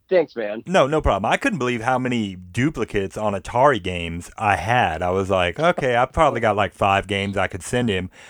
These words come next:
Speaker 2: And I'm going through, and I'm like, so, I had triplicates of some games. So I was
Speaker 1: Oh,
Speaker 2: like, "I,
Speaker 1: jeez.
Speaker 2: why do I have three Asteroids? I, I don't know.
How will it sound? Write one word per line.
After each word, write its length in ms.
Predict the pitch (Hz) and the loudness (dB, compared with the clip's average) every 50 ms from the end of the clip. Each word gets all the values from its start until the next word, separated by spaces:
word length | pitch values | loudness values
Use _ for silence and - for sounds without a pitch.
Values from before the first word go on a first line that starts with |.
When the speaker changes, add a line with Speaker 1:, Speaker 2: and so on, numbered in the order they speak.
| - - | -10 -4
Speaker 2:
And 140 | - 247 269 | -2 0 0
I'm 100 | 262 247 | 0 0
going 320 | 226 214 226 214 196 175 156 | 4 4 6 6 6 4 2
through, 260 | - 214 254 269 247 | 0 -2 0 2 2
and 80 | 202 | 2
I'm 120 | 170 151 151 | 2 2 4
like, 320 | 143 135 127 113 - 113 | 2 2 2 2 -2 -10
so, 200 | - - 226 247 - | 0 2 2 2 4
I 120 | - 196 220 | 2 0 0
had 180 | 233 247 156 | 0 -2 -2
triplicates 600 | - - - 233 254 - 240 - - 120 107 - | 0 2 2 4 2 2 -6 -4 -4 -4 -4 -4
of 80 | - 95 | -10 -6
some 240 | - - 185 233 247 | 0 0 2 2 2
games. 600 | 147 107 101 98 95 98 98 110 117 - - - - | 2 2 0 0 0 -2 -4 -6 -8 -10 -18 -20 -20
So 220 | - - - 127 113 | -12 -2 0 0 0
I 180 | 101 120 127 | 2 2 4
was 100 | 127 185 | 6 6
Speaker 1:
Oh, 40 | 165 | 6
Speaker 2:
like, 160 | 127 110 98 | 4 2 2
"I, 20 | 127 | 2
Speaker 1:
jeez. 320 | 147 160 170 147 123 120 | 2 2 2 2 -2 -2
Speaker 2:
why 160 | 127 165 214 | -2 -4 -2
do 80 | 349 370 | -2 0
I 60 | 285 | 0
have 160 | 226 220 214 | 0 0 0
three 220 | - 226 233 262 254 | 0 -2 -2 0 0
Asteroids? 800 | 233 233 277 349 - - 127 107 92 80 73 - - - - - - | 2 2 2 0 0 0 -2 -2 -2 -4 -8 -10 -18 -20 -20 -20 -10
I, 180 | - 139 160 147 | -2 -2 -2 -2
I 220 | 113 - 185 156 170 202 | 0 -2 -2 0 2 2
don't 20 | 277 196 - - - 196 170 - | 2 2 2 -2 -2 -4 -2 -2
know. 80 | - 214 | -2 -2